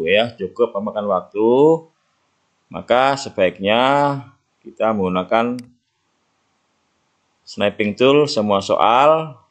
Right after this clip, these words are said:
sehingga proses pembuatan soal berjalan dengan cepat. Misalkan ini adalah B, nah setelah itu kita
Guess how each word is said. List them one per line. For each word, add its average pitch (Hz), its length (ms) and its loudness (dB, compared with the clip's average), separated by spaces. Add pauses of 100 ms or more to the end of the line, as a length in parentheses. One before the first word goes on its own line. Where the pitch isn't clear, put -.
sehingga 110 800 0 (400)
proses 95 400 -4
pembuatan 92 340 -4
soal 107 300 0
berjalan 90 420 -6
dengan 95 260 -4 (300)
cepat. - 560 -2
Misalkan 98 480 -6
ini 101 220 -4
adalah 110 480 0 (400)
B, 135 400 0 (340)
nah 82 140 -8
setelah 80 260 -4
itu 107 240 -2
kita 113 600 -4